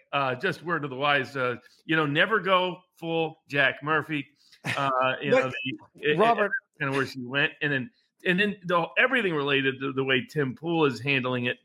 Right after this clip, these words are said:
Speaker 1: is not the most ideal way, in my opinion. You, you're right.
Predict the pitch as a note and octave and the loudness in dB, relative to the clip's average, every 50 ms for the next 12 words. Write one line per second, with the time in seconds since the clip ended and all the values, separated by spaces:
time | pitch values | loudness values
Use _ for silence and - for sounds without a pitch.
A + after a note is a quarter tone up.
0 | _ - - C3+ B2+ A2 A2+ C3 C#3 C#3+ C#3 - - C3 B2 A#2+ B2+ B2+ B2 A#2+ | _ -4 -2 -2 -2 -2 0 2 4 4 4 2 0 -4 -4 0 0 0 0 0
1 | - C3+ A2+ A2+ G#2+ A2 A#2+ A#2 A2+ A2 A2+ A2+ A2+ A2 G#2+ G#2 G#2 A2 G#2+ G#2+ | 0 0 0 2 2 0 0 0 0 0 0 0 0 0 -2 -4 -4 -6 -6 -6
2 | G#2+ - A#2+ A2+ A2 A2 G#2 _ _ _ - - _ - C3+ C#3+ D3+ - D3+ D3 | -8 -8 -10 -8 -8 -10 -12 _ _ _ -20 -20 _ -4 -2 -2 0 2 2 4
3 | E3+ G#3 - | 4 4 4